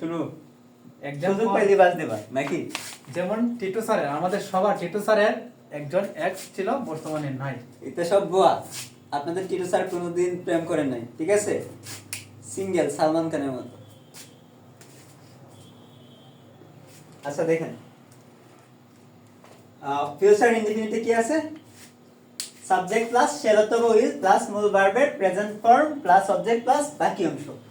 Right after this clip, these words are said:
Speaker 1: দুই নম্বরে কি হবে? ফিউচার কন্টিনিউয়াস।
Speaker 2: শ্যাল।
Speaker 1: সাবজেক্ট প্লাস?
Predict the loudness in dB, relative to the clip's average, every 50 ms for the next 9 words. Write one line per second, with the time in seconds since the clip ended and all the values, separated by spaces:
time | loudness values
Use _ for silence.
0 | -14 -10 -6 -2 0 2 4 6 6 6 6 6 6 6 6 6 8 10 8 8
1 | 8 4 -4 -12 -16 -20 -18 -12 -2 0 0 2 6 6 6 6 4 2 0 2
2 | 2 2 2 0 0 0 0 0 -2 -2 -4 -8 -12 -16 -18 -20 -20 -20 -20 -14
3 | -10 -8 -8 -8 -10 -12 -8 -2 -2 -2 -2 -2 -6 -12 -18 -20 -20 -20 -12 -4
4 | 0 2 2 2 0 -2 -6 -4 -2 -2 0 2 2 0 -2